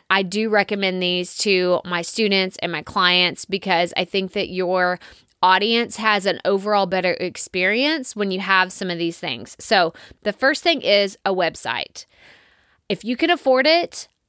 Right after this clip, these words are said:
I believe that you should have a custom website for your podcast. Now, another cool thing about Buzzsprout is when you get started, you have automatically a Buzzsprout website.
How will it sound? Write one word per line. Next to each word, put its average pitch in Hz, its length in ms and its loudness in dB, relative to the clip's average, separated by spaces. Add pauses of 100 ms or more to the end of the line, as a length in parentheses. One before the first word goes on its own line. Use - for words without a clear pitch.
(160)
I 208 140 2
believe 233 400 -2
that 202 140 2
you 190 120 -2
should 202 200 -4
have 196 440 0
a 175 340 0
custom 202 420 -6
website 180 420 0
for 175 160 -6
your 147 100 -6
podcast. - 680 0
Now, 185 340 4
another 226 300 2
cool 262 180 0
thing 214 240 0
about 175 260 -2
Buzzsprout 196 720 2
is 180 540 2 (280)
when 208 140 0
you 240 140 2
get 233 180 0
started, 262 800 2 (380)
you 220 380 0
have 202 680 4 (120)
automatically 208 1080 2 (220)
a 190 100 -2
Buzzsprout 175 720 0
website. 156 540 -2